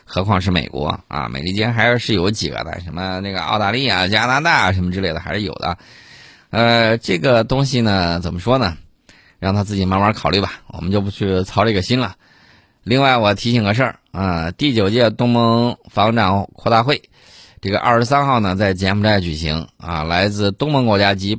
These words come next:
八个对话伙伴啊，中美日韩印澳新啊，就是指新西兰还有俄罗斯啊，这个国防部长呢和代表齐聚柬埔寨，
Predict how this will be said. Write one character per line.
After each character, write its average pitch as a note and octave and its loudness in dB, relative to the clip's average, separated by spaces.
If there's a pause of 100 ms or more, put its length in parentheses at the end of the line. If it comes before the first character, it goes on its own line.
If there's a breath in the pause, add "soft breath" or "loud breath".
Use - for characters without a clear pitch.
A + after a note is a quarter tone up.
(160)
八 F3+ 2
个 A#2+ 2
对 A2 0
话 G#2+ 2
伙 D#2 -4
伴 G2+ 0
啊， D#2 -8
中 F3 -2
美 D#2 -2
日 B2+ 0
韩 F#2 -2 (120)
印 E3+ -2 (100)
澳 B2+ 4
新 D3 -2 (280)
啊， E2+ -2
就 F#2 -4
是 E2+ -4
指 D#2+ -8
新 G#2+ -2
西 A2+ 0
兰 D#2+ -2
还 F2+ -2
有 E2+ 0
俄 E2 -2
罗 F2 4
斯 A2 -2 (160)
啊， D#2 -6
这 E2 -6
个 D2+ -4
国 F#2 -2
防 G2+ 2
部 G#2 0
长 C#2+ -4
呢 E2 -8
和 F2 -4
代 G#2 2
表 D#2 -6
齐 - -4
聚 G#3 0
柬 F#2 -2
埔 F2 -4
寨， F#2+ -4